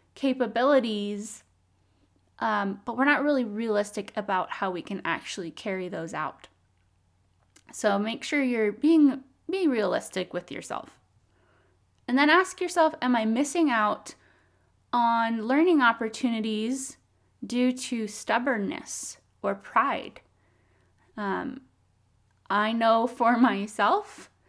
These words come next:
um, that can be a big hang up for me. Ask my husband in teaching me how to <laughs> fly fish.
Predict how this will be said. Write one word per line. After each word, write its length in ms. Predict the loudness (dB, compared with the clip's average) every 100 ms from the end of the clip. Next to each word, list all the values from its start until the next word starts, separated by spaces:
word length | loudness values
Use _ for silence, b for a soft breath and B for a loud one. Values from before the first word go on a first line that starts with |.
| b b b b
um, 520 | -4 -2 -2 -6 -12 -14 _ -20 2
that 240 | 2 2
can 260 | 4 6 6
be 460 | 4 -4 -4 -6 -8 -2
a 120 | -2
big 300 | 0 -4 -4
hang 220 | -2 2
up 200 | 0 -2
for 200 | -4 -4
me. 380 | -4 -8 -8 -12 -10
Ask 400 | -6 -4 -6 -4
my 200 | -4 -2
husband 640 | -2 -4 -4 -4 -6 -8 _ -8
in 160 | -6
teaching 500 | -4 -6 -4 -2 -2
me 360 | -2 -4 -6 -10 _ _ _
how 220 | 0 0
to 180 | 0 -6
<laughs> 0 |
fly 300 | 2 6 6
fish. 500 | 4 0 -2 -2 -10